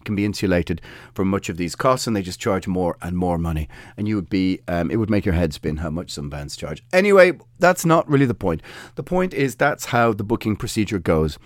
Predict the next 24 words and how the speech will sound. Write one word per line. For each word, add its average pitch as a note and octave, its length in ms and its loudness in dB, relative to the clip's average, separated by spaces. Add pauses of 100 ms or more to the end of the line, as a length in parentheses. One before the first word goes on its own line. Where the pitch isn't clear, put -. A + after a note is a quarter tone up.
(400)
And G#2+ 360 0 (440)
if - 160 -4
you B2 100 0
don't E3+ 500 2 (280)
meet C3 220 0
the A#2 80 -10
deposit, C#3+ 560 0 (240)
well, G#2+ 400 2 (120)
I A2+ 180 8
think C3 280 0
as G2 140 2
a A2 60 -2
band G#2 320 2
you F#2 80 0
shouldn't - 460 -8
be, D#2 240 -10 (1080)
um, F2 180 0
paying F2+ 260 -2
for - 120 -8
your D2+ 120 -2
own D2 100 -4
flights D2 360 -10
to E2 80 -8
go. C#2 220 -12